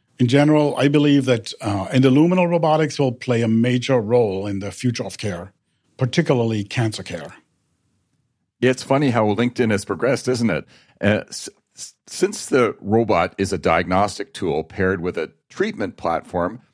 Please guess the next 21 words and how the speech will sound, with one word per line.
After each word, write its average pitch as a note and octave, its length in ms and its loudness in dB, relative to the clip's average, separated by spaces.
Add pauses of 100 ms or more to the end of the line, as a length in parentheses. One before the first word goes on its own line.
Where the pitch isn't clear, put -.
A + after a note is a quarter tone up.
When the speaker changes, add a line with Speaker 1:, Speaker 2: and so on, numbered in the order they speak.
(240)
Speaker 2:
it A#2+ 120 0
reduces B2+ 480 -2
the A2 80 2
number G#2 220 2
of F#2 80 -6
times F#2+ 320 -2
that F2 120 -2
a - 40 -4
patient A2+ 380 -4
has F#2 340 -4
to F2 160 -8
have A2+ 260 0
a F2 80 -2
procedure F#2 560 -6
or E2 80 -2
surgery. E2 520 -4
And, F#2 200 -4
and G#2 120 0
that's C3+ 180 2
correct, - 360 -4
right? A2+ 180 0